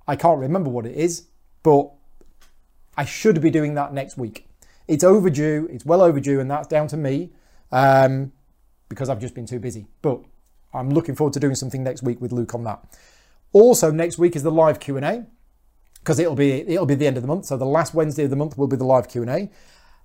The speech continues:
And next month, starting on the, is it the eighth?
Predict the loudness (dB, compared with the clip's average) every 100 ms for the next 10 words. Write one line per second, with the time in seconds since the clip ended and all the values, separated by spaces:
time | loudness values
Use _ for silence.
0 | _ -2 2 2 0 0 -2 -8 _ _
1 | _ _ _ _ _ _ _ _ _ _
2 | -8 0 0 0 -4 -6 -6 -8 -12 -20
3 | _ _ _ _ _ -12 -2 0 0 -2
4 | -4 -6 -6 -4 -2 -2 -4 0 2 2
5 | 0 -4 -6 -4 -4 -4 -6 -10 -20